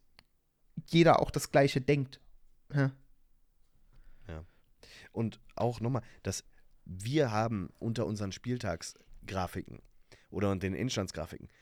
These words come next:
Speaker 2: normalerweise drei bis vier Kommentare, dann ist das schon viel. Wir haben hier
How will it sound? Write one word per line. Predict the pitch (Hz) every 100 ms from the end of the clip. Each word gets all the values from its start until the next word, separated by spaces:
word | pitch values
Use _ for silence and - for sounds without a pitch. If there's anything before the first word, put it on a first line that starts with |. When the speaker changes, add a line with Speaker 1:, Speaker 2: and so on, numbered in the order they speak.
| _ _ -
Speaker 2:
normalerweise | 101 98 110 147 135 87 78 - - - _ _ _ _ - -
drei | 104 104 120 151
bis | 117 107
vier | - 147 151
Kommentare, | - 117 113 - 120 143 104
dann | 98
ist | 98 -
das | 127
schon | - 92
viel. | - 165 202 - - _ _ _ _ _ _ _ _ _ _ _
Wir | 113 123 110
haben | 143 131
hier | 113 120 117